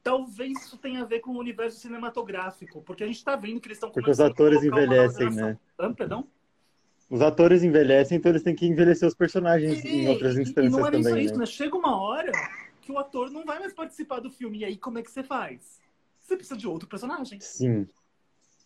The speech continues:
Speaker 2: Sim. Sim.
Speaker 1: Então eu
Speaker 2: Foi
Speaker 1: acho
Speaker 2: meio
Speaker 1: que
Speaker 2: que
Speaker 1: é uma
Speaker 2: aconteceu
Speaker 1: coisa
Speaker 2: no, no Guerra Infinita, né? Eles cortarem o...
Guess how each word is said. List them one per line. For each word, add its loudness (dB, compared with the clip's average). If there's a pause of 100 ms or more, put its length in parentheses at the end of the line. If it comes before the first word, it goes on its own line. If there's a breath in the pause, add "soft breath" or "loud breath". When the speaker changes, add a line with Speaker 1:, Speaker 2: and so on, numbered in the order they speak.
(140)
Speaker 2:
Sim. -8 (1200)
Sim. -10
Speaker 1:
Então -6
eu -2
Speaker 2:
Foi 6
Speaker 1:
acho 6
Speaker 2:
meio 8
Speaker 1:
que 2
Speaker 2:
que 2
Speaker 1:
é 0
uma 4
Speaker 2:
aconteceu 6
Speaker 1:
coisa 6
Speaker 2:
no, 8
no 2
Guerra 6
Infinita, 4
né? -2 (140)
Eles -2
cortarem 6
o... 6